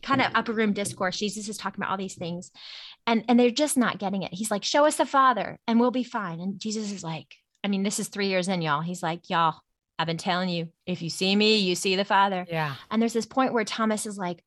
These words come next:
Speaker 1: overcome. He's like, "Oh, Lord, what are we gonna do?" And Jesus says, "From now on, Thomas, doesn't matter. Yeah, you missed it twenty times. From now on, follow me.
Speaker 2: Mm-hmm.
Speaker 1: From now on, walk in faith. From now on."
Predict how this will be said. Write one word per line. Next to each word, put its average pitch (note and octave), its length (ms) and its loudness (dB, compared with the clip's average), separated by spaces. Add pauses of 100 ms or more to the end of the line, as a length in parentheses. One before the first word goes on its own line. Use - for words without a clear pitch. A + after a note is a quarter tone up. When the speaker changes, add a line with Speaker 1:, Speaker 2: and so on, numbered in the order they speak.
Speaker 1:
overcome. A3 540 0
He's G3 160 0
like, F#3+ 180 -4
"Oh, G#3+ 120 -6
Lord, A3 200 -2
what A3+ 140 -2
are C4 60 2
we A#3 100 0
gonna F#3 180 -4
do?" G#3 320 -4 (420)
And G#3+ 160 2
Jesus A3+ 360 -2
says, G3+ 200 -6
"From G#3 360 -2
now G3+ 340 0
on, E3+ 360 -4 (260)
Thomas, D3+ 560 -12 (340)
doesn't D4+ 240 0
matter. F3 380 -4
Yeah, B3 180 2
you B3+ 160 2
missed B3+ 240 4
it A3+ 80 -4
twenty G#3+ 280 -4
times. F3+ 420 -6 (240)
From A3+ 180 -2
now A3+ 300 2
on, G#3+ 160 0
follow F#3 300 -8
me. E3 220 -12 (640)
Speaker 2:
Mm-hmm. F#3+ 120 -12
Speaker 1:
From G3 280 -2
now G#3 280 2
on, A#3 180 2
walk F#3 220 -6
in F#3+ 80 -16
faith. - 180 -20 (160)
From F#3 240 -2
now A#3+ 300 2
on." E3+ 320 -2